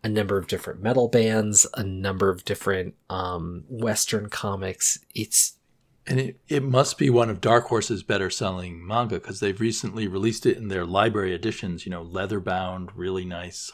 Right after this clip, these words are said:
Speaker 2: hardbacks.
Speaker 1: I find hilarious in a way. It's kind of like when you see the absolute editions of Transmetropolitan. To me, Transmetropolitan should be read in, like, beat up trades by people, you know, like, smoking cigars in a back room or something. Like,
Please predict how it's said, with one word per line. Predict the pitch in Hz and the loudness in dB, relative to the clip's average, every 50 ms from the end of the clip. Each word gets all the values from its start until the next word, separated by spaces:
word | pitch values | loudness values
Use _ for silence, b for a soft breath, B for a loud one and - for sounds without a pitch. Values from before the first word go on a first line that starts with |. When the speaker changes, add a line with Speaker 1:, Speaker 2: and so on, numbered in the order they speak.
| - - | -10 -10
Speaker 2:
hardbacks. | 87 85 87 - 82 80 82 - - - - - b b b b b _ _ _ _ | -10 -10 -8 -8 -8 -8 -8 -10 -12 -18 -20 -20 b b b b b _ _ _ _
Speaker 1:
I | 135 - | -2 0
find | - - 151 143 131 110 | 8 10 10 10 10 6
hilarious | - - - 107 104 101 101 101 101 104 107 107 - - | 2 0 -2 -2 0 2 2 4 4 4 6 4 4 2
in | - | 2
a | 104 101 | 0 0
way. | 98 98 98 B B B B B | 0 0 -2 B B B B B
It's | B 156 143 | B 4 4
kind | - - 180 185 190 | 6 6 8 8 8
of | 180 | 8
like | 175 170 160 - - - - | 10 8 8 8 4 -6 -4
when | - 120 135 131 127 | 2 4 4 4 4
you | 127 120 120 | 2 2 4
see | 120 - - - 127 117 110 110 | 6 6 6 6 6 4 2 2
the | - 117 104 104 - - | 0 -2 -2 -2 -4 -4
absolute | - - - - - - 135 127 110 95 | -4 -4 0 2 2 2 4 2 2 0
editions | 98 90 101 98 - - 117 110 95 | 0 0 2 4 4 2 2 -2 -4
of | 95 92 - | -6 -6 -6
Transmetropolitan. | - - 101 101 101 98 - 110 104 - - 92 - - - 82 82 - - - 135 131 131 B B B B B B | -2 0 0 -2 -2 -4 -4 -4 -4 -2 -2 -4 -4 -2 -2 -2 0 -2 -2 -4 -4 -4 -4 B B B B B B
To | - - | 6 8
me, | 220 220 | 8 8
Transmetropolitan | 220 - - 170 147 143 - - 127 117 - - 123 - - 98 95 - - 110 101 | 8 8 8 8 8 6 4 2 0 0 2 0 0 0 2 0 -2 0 -2 -4 -2
should | 98 - - | -2 -2 0
be | 117 104 | 0 -2
read | 98 98 98 104 107 107 107 | -2 -4 -4 -4 -2 -2 -2
in, | 101 98 | -2 0
like, | 95 92 92 92 92 92 - _ | -2 -2 -2 -4 -8 -12 -12 _
beat | - 104 110 110 107 | -8 -6 -2 0 2
up | 95 - - _ | 0 0 -2 _
trades | - - - - 104 95 92 90 92 95 92 95 95 - - | -2 -2 0 2 0 0 0 -2 -4 -8 -10 -4 -4 -4 0
by | - 95 92 92 92 92 - | 2 0 0 0 -4 -8 -10
people, | - - - 110 - - 101 98 98 | -10 -8 -8 -8 -2 0 0 0 0
you | 107 101 98 | 0 -4 -4
know, | 101 98 92 92 | -2 0 2 2
like, | 92 95 92 92 90 - - B B B B B B | 2 2 2 0 0 -2 -10 B B B B B B
smoking | - - - - 120 113 104 - - 104 | 6 6 6 8 6 2 2 0 -2 4
cigars | 95 - - 110 104 - 101 95 95 98 101 101 98 - | 6 6 6 6 4 4 4 6 6 4 4 4 4 2
in | 92 | 2
a | - | 0
back | - 95 90 90 - - | 0 0 0 0 0 2
room | 95 98 95 92 90 | 2 2 4 4 2
or | 87 85 | 2 4
something. | - - 87 - - - - - | 4 4 2 2 0 -2 0 2
Like, | 120 120 117 110 107 - | 2 2 4 4 2 0